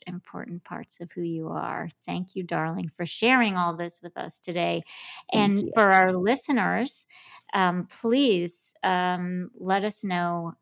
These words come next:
Speaker 1: how this podcast, um, might have made you feel, if you connected with specific things, um, because this was, um,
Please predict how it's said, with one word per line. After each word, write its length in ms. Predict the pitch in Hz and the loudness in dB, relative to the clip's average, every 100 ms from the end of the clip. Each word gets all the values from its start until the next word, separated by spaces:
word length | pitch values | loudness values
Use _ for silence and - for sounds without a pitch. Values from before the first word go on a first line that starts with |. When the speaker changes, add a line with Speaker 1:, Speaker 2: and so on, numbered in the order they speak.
| - | -14
Speaker 1:
how 580 | - 190 175 175 170 170 | -6 -2 0 2 0 -2
this 280 | 160 165 170 - | -4 -6 -6 -8
podcast, 1120 | 180 165 165 180 151 156 151 - - - - - _ _ - _ | -4 -4 -6 -6 -4 -4 -8 -14 -18 -18 -18 -20 _ _ -20 _
um, 520 | 175 165 160 160 160 | -4 -2 -2 -4 -8
might 400 | - 180 175 165 | -4 -2 0 -2
have 300 | 180 175 170 | -4 -4 -4
made 280 | 170 170 160 | -6 -8 -8
you 120 | 165 | -8
feel, 580 | 160 226 226 214 208 196 - | -6 0 2 4 2 -2 -4
if 220 | 175 170 - | -6 -8 -8
you 140 | 170 165 | -8 -8
connected 580 | - 185 190 190 185 | -8 -6 -6 -6 -8
with 140 | 165 165 | -8 -10
specific 600 | - 180 - - - - | -12 -12 -12 -10 -10 -6
things, 580 | - 247 233 226 220 - - - - - - - - | 2 4 4 2 0 -6 -20 -20 -20 -20 -20 -14 0
um, 360 | 196 190 185 | 2 4 4
because 400 | 185 185 202 180 | 0 0 -2 -2
this 400 | 185 185 185 - | 0 0 0 -10
was, 480 | - 175 170 170 - - | -8 -6 -6 -10 -16 -8
um, 400 | 170 160 165 165 | -6 -6 -8 -12